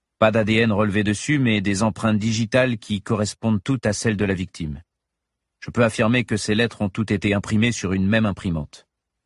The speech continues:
Elles présentent toutes le même léger défaut d'impression, quasiment invisible à l'œil nu. Cette anomalie revient systématiquement sur chacune des lettres. Cela signifie que l'imprimante utilisée comporte une tête d'impression défectueuse. » «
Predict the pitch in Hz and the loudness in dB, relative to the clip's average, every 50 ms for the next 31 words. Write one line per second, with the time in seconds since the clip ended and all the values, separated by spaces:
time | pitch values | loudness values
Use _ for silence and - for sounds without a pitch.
0 | _ _ _ _ _ _ - 107 - - 139 139 160 151 131 - - - - 170 | _ _ _ _ _ _ -6 -2 0 2 2 2 2 0 -2 -6 -6 -4 -2 -2
1 | 165 - - - 120 120 117 131 135 135 127 123 117 104 113 117 101 127 120 - | -2 -2 -2 0 0 2 2 2 2 2 2 2 2 2 0 0 0 0 0 0
2 | - 135 123 120 110 - - 110 - - - 101 90 - _ _ _ _ _ - | 0 0 2 0 0 0 -2 -2 -2 -2 -2 -2 -4 -4 _ _ _ _ _ -4
3 | 92 87 90 101 104 107 107 - 123 113 90 110 117 104 104 110 95 90 92 90 | -4 -2 0 2 2 2 2 0 0 0 0 0 0 0 0 0 0 0 0 0
4 | 90 90 87 85 82 76 - - _ _ _ _ _ _ _ _ _ _ _ _ | 0 0 0 0 -2 -4 -6 -12 _ _ _ _ _ _ _ _ _ _ _ _
5 | _ - - 87 87 - 104 104 107 104 101 101 101 107 131 127 107 104 101 90 | _ -6 -4 -4 0 2 2 2 4 2 2 2 2 2 2 2 2 0 0 0
6 | 104 101 95 - 123 110 - - 123 107 107 104 - 104 - - 131 131 - - | 0 -2 -2 -2 -4 -4 -2 -2 0 0 0 -2 -4 -4 -2 -2 -2 0 -2 -4
7 | 110 - - 120 104 - 131 113 107 110 101 98 90 - - - - _ _ _ | -4 -4 -2 -4 -2 0 0 2 2 2 0 0 -2 -4 -10 -20 -20 _ _ _
8 | _ _ _ _ _ _ - - 107 101 104 - - 107 101 95 - - 123 113 | _ _ _ _ _ _ -6 -2 0 0 0 0 0 0 -2 0 0 -2 -2 -2
9 | - - 98 92 95 98 - - - 101 104 107 101 - 113 98 - - 101 98 | 0 0 0 0 0 -2 -2 -2 -2 0 0 0 0 -2 -4 -4 -2 -2 -2 0
10 | 101 92 95 113 120 117 - - 92 - - 107 98 - - - 98 92 90 90 | 0 0 0 0 -2 -2 -4 -6 -6 -4 -2 -4 -4 -4 -6 -4 -2 -2 -2 -2
11 | 85 - - 110 90 92 98 95 90 - - 101 90 - 120 110 98 104 92 - | -4 -4 -4 -4 -2 -2 -2 -2 -2 -2 -4 -4 -2 -2 -2 -2 -2 -2 -2 -4
12 | 92 - - 95 87 80 73 69 - - | -6 -6 -6 -6 -4 -4 -6 -6 -10 -14